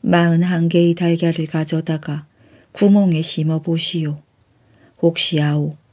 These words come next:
어여쁜 아기를 갖게 될지." 할아버지는 그 길로 마을로 돌아가 집집마다 돌아다니며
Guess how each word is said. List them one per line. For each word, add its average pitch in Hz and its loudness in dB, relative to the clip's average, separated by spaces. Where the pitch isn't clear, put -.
어여쁜 170 2
아기를 165 -2
갖게 170 -2
될지." 165 -4
할아버지는 220 4
그 190 2
길로 180 0
마을로 185 2
돌아가 180 -2
집집마다 196 0
돌아다니며 175 0